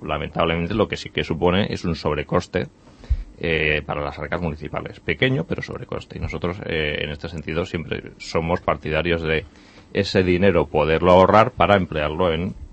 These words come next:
otras partidas. Eh, en segundo lugar, mm,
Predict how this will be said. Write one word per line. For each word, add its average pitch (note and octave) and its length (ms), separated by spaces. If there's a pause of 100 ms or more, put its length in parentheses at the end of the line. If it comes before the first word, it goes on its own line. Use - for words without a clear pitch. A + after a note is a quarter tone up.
(640)
otras - 320
partidas. - 720
Eh, E2 460
en - 180
segundo G#2 460
lugar, A#2+ 420 (560)
mm, E2 340